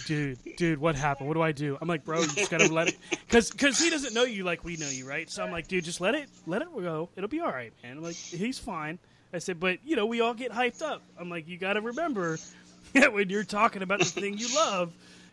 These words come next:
it's, it's gonna play out." I said, "But it'll be cool." But yeah, every day, "Dude, what do I do?" Nothing, man, nothing. 'Cause it's a hard lesson to learn. It is. I understand. <laughs> Rob and I know.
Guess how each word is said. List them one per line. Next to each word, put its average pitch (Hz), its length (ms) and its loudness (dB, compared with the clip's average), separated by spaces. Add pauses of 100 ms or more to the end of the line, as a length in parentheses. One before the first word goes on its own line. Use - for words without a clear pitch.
(120)
it's, 226 320 -4
it's 226 200 -2
gonna 220 220 4
play 202 280 0
out." 135 240 -2 (240)
I 185 60 -6
said, 208 180 -4
"But 226 140 0
it'll 262 160 2
be 294 100 -6
cool." 339 380 2 (340)
But 160 140 -8
yeah, 208 320 2
every 180 300 -2
day, 143 180 -8 (400)
"Dude, 156 240 -6 (160)
what 165 80 0
do 170 80 2
I 156 80 0
do?" 147 160 -8 (280)
Nothing, 170 360 -6
man, 104 100 -20 (180)
nothing. 151 280 -10 (500)
'Cause 226 140 4
it's 349 180 2
a 427 40 -2
hard 262 280 6
lesson 240 300 2
to 190 100 -2
learn. 165 300 -2 (200)
It 247 140 4
is. 269 480 -4
I 240 200 -2
understand. 208 680 -6 (280)
<laughs> 226 280 0
Rob 226 260 4
and 233 120 0
I 226 140 2
know. 185 280 0